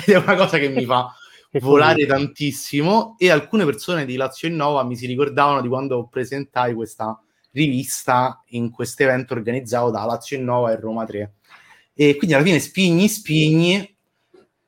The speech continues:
Speaker 1: come si dice a Roma, ce, ce l'abbiamo, ce l'abbiamo fatta a coronare questo progetto, che appunto era un po' che poi dicevo,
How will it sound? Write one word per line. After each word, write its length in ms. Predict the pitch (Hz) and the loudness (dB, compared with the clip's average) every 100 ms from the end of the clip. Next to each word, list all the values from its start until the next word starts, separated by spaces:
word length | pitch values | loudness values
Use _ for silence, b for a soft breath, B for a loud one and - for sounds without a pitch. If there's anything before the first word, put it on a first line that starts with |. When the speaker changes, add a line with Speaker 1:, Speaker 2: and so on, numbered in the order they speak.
| _ - | _ -6
Speaker 1:
come 240 | 123 120 | -4 -2
si 140 | 110 | -4
dice 240 | 127 127 165 | -6 -2 0
a 20 | |
Roma, 320 | 143 135 135 | 2 0 0
ce, 760 | 117 113 113 113 113 110 113 113 | 0 2 4 2 0 -2 -4 -6
ce 140 | - 113 | -4 -6
l'abbiamo, 580 | 107 120 113 117 117 | -4 -4 -2 -2 -4
ce 80 | 113 | -4
l'abbiamo 320 | 123 123 131 | -6 -2 0
fatta 460 | 156 143 - 120 117 | 2 2 2 2 4
a 160 | 110 - | 2 -2
coronare 460 | 120 120 127 120 | -2 0 2 2
questo 220 | 120 - | 0 -2
progetto, 400 | 165 143 123 123 | -4 -2 -2 -4
che 80 | 127 | -10
appunto 240 | 127 123 147 | -10 -6 -4
era 80 | 120 | -4
un 80 | 110 | -2
po' 100 | 139 | -2
che 100 | 117 | 0
poi 120 | 123 | -6
dicevo, 380 | 113 117 117 | -2 -2 -2